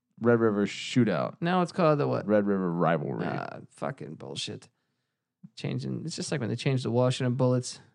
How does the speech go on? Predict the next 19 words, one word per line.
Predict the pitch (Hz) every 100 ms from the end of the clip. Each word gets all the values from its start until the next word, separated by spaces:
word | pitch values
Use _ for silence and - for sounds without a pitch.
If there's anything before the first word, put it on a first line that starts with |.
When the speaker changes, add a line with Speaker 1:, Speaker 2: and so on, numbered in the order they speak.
| _ - -
Speaker 1:
Mm-hmm. | 107 131
Speaker 2:
Bastards. | 127 123 127 - _ _ _
Speaker 1:
Now | 117 113
we're | 104
the | 95
fucking | - 107 92 -
Wizards. | - - 64 78 -
Okay. | -
Speaker 2:
Wizard. | 127 131 120 107
A |
lot | 143 165
of |
wizards | 139 160 135 113
in |
D | 110 107
C. | 113 117 107 127
Speaker 1:
Oh, | 101
yeah. | - - - _ 139
Speaker 2:
Heyo. | 156 101